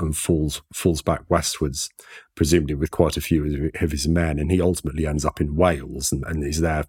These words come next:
stays there. That we don't hear of him again for quite a while. Plautius digs in once he gets to the Thames. He's won this battle. He crosses the Thames. He digs in,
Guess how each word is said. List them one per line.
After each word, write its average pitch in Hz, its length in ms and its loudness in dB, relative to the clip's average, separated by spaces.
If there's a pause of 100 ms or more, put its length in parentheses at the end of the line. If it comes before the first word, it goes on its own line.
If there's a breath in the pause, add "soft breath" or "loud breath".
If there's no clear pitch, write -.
(400)
stays 78 440 0
there. 71 180 -4
That 69 200 -6
we 80 120 -2
don't 80 220 -2
hear 87 140 4
of 76 60 -4
him 76 80 -4
again 76 240 0
for - 100 -8
quite 80 300 0
a 76 60 -2
while. 80 400 0 (840 loud breath)
Plautius 127 880 4 (360)
digs 104 360 6
in 113 240 6
once 85 200 0
he 92 60 2
gets 87 220 0
to 85 100 0
the 78 80 -2
Thames. 76 380 -2
He's 85 180 0
won 101 180 6
this 90 140 2
battle. 90 300 2
He 80 80 2
crosses 90 340 2
the 85 80 2
Thames. 87 340 2
He 87 100 2
digs 98 400 2
in, 87 340 4